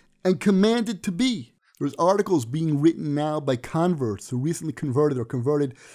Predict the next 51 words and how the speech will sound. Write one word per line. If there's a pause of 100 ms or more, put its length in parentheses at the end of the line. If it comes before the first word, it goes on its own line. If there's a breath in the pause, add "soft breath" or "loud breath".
(220 loud breath)
within
the
past
couple
years.
Now
that
this
thing
is
happening
with
the
anti-Semitism (220 loud breath)
and
shuls
are
being
destroyed
in
Miami (320 loud breath)
and
all
over
the
world
because
of
this
war
that's
going
on, (380 soft breath)
they're
saying
they're
scared.
They
didn't
really
think,
they
didn't
really
believe,
even
though
we
know
the
Rambam